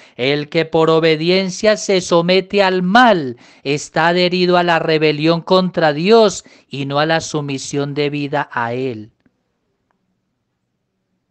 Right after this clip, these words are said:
O como diría Santo Tomás de Aquino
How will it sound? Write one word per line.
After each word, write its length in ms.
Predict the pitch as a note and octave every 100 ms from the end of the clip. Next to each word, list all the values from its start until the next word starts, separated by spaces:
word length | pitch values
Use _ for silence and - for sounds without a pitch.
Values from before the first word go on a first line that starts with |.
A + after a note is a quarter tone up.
| _ _ _ _ _ _
O 220 | _ A2+ G#2
como 320 | A2+ A#2 A2+
diría 440 | A2+ A#2+ C3 D3+
Santo 540 | D3+ D#3+ D#3 D3 D#3 D3+
Tomás 420 | D3+ D3+ D#3 D3+
de 160 | D#3
Aquino 680 | D#3 D#3 D#3 D3+ C3 A2 A2